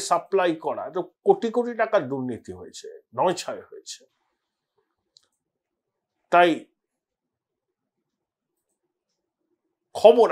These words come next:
আসছে বিভিন্ন সূত্র মারফত, সিবিআই যেমন এই খুনের ঘটনার তদন্ত করবে, শু-, কিন্তু হাইকোর্ট সিবিআই কে শুধু খুনের ঘটনার তদন্তেই সীমাবদ্ধ থাকবার জন্য বলেনি, তার তদন্তের পরিধিও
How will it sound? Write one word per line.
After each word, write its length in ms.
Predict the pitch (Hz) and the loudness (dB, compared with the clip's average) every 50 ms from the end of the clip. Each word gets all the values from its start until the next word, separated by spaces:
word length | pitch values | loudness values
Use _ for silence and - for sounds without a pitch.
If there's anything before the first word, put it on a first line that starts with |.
| 143 | 2
আসছে 200 | 131 - - - 131 113 139 | -2 -6 -8 -10 -8 -6 -4
বিভিন্ন 320 | 175 170 196 180 175 175 165 147 - | -4 -2 -4 -4 -4 -6 -6 -6 -6
সূত্র 280 | - 156 156 - _ - 135 127 123 | -8 -10 -12 -10 _ -8 -6 -4 -6
মারফত, 420 | 113 110 - - 180 196 208 - - _ _ _ _ _ _ _ _ _ _ - - | -6 -8 -8 -6 -4 -4 -4 -6 -8 _ _ _ _ _ _ _ _ _ _ -10 -2
সিবিআই 440 | - 208 202 208 233 247 254 254 247 240 254 | 0 0 2 4 6 8 8 8 8 8 6
যেমন 200 | 254 254 262 254 262 254 | 8 8 8 8 8 8
এই 80 | 254 247 214 160 - _ _ _ _ _ _ _ _ _ _ _ _ _ _ _ - | 6 6 2 -4 -10 _ _ _ _ _ _ _ _ _ _ _ _ _ _ _ 0
খুনের 300 | - 226 233 240 247 233 220 196 | 2 6 8 10 10 10 8 6
ঘটনার 360 | 214 220 226 226 226 220 - - - 196 | 6 6 6 4 4 2 2 2 2 2
তদন্ত 340 | 180 175 190 185 175 165 180 - - | 2 2 0 -2 -4 -4 -6 -6 -4
করবে, 240 | 131 113 104 - 139 131 - | -6 -6 -6 -8 -10 -10 -10
শু-, 160 | - - - _ _ - | -12 -14 -16 _ _ -6
কিন্তু 200 | 185 180 202 226 214 - - - - | -2 4 6 6 6 4 0 2 4
হাইকোর্ট 400 | 160 170 180 170 - 240 233 214 - - - | 4 4 4 6 6 6 6 6 2 -4 -2
সিবিআই 360 | 202 190 185 208 214 214 214 214 | -2 0 4 4 4 4 4 4
কে 80 | 226 220 170 | 2 0 2
শুধু 140 | 208 208 220 208 - | 0 -2 -2 -4 -4
খুনের 260 | - 190 202 214 208 202 190 | -2 0 0 2 2 2 2
ঘটনার 360 | 208 202 208 208 208 208 196 202 - - | 2 0 0 0 0 -2 -2 -4 -2 -2
তদন্তেই 540 | 185 180 190 202 196 208 202 202 220 233 233 202 - | 0 2 2 2 2 0 4 6 6 6 6 2 -2
সীমাবদ্ধ 500 | - 214 208 202 196 202 196 196 196 202 190 - | -2 0 0 0 0 -2 -6 -4 -4 -4 -2 -2
থাকবার 320 | 185 180 165 - 190 175 160 - | -4 -6 -4 -2 -4 -4 -2 -4
জন্য 180 | - 170 165 165 160 139 143 | -6 -6 -6 -6 -4 -4 -4
বলেনি, 440 | 123 117 131 127 123 127 139 165 180 156 107 - _ _ _ _ _ _ _ _ _ _ _ _ _ _ _ _ _ _ _ _ - | -4 -4 -6 -6 -8 -8 -8 -8 -8 -10 -12 -14 _ _ _ _ _ _ _ _ _ _ _ _ _ _ _ _ _ _ _ _ 4
তার 140 | 196 196 190 - - | 4 4 4 4 6
তদন্তের 540 | 190 175 175 196 208 214 208 202 240 247 - 165 - - | 6 8 8 8 6 6 4 4 4 4 4 2 2 4
পরিধিও 560 | 202 185 190 208 214 202 170 175 202 214 208 | 4 4 4 4 0 -2 -2 -4 0 2 2